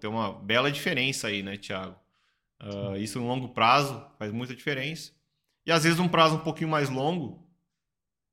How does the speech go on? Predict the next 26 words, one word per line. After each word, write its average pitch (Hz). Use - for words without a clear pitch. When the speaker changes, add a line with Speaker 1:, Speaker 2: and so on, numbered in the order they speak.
Speaker 1:
ele 117
também 120
tem 123
um 127
prêmio 123
um -
pouquinho 131
maior 135
ali. 131
E 127
vale 165
a 196
pena 165
também, 135
Thiago. 101
É, 107
mas 120
assim, 143
de 110
novo, 120
respeitando 131
os 135
horizontes 139
do 143
cliente. 139
Então, 117